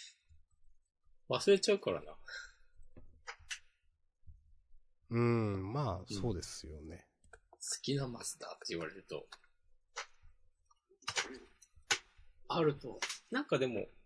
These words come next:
Speaker 1: このサービス自体はね、結構嫌いじゃないっすよ。
Speaker 2: うん、私も好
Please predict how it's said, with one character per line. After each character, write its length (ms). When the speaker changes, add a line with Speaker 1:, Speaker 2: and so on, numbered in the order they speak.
Speaker 1:
こ 140
の 80
サ 180
ー 60
ビ 100
ス 200
自 140
体 180
は 120
ね、 240
結 260
構 140
嫌 180
い 60
じ 80
ゃ 40
な 60
い 40
っ 20
す 180
よ。 60
Speaker 2:
う 60
ん、 300
私 300
も 100
好 80